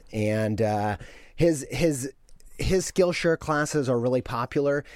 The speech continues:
He does an amazing job of showing you how to take, you know, ink and drawings and mix them with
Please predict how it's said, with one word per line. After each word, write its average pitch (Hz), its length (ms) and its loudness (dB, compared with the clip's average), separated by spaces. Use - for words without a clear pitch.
He - 100 -4
does 135 180 0
an 135 60 0
amazing 123 600 -2
job 117 480 -2
of 107 560 -2
showing 156 580 0
you 139 140 2
how 127 280 0
to 117 320 0
take, 127 520 0
you 151 80 0
know, 120 260 0
ink 156 640 -2
and 110 260 -4
drawings 135 800 0
and 117 480 0
mix 147 260 -2
them 131 320 2
with 120 480 0